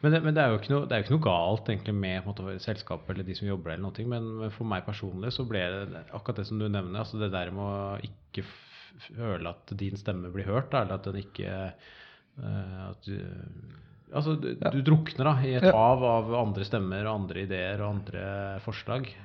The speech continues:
Speaker 1: eh, og, og du har på en måte flere lag med byråkrati, eh, som du må kjempe gjennom hvis du ønsker å, på en måte, bli hørt, eh, på et eller annet.
Speaker 2: Men når det er sagt, så tror jeg mange av de større selskapene, i hvert fall i Norge, har en,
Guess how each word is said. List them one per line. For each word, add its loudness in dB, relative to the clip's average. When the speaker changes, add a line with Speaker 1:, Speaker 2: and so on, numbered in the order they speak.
Speaker 1:
eh, -2
og, -2
og -2
du -4
har 0
på -8
en -4
måte -4
flere 2
lag 0
med -2
byråkrati, -4
eh, -8
som -8
du -6
må -6
kjempe 0
gjennom 0
hvis -4
du -4
ønsker -8
å, -8
på -6
en -8
måte, -10
bli -6
hørt, -2
eh, -6
på -8
et -8
eller -6
annet. -12
Speaker 2:
Men 12
når 12
det 12
er 12
sagt, 6
så 8
tror 10
jeg 12
mange 10
av 12
de 12
større 8
selskapene, 2
i 6
hvert -6
fall 4
i 6
Norge, 6
har 2
en, 8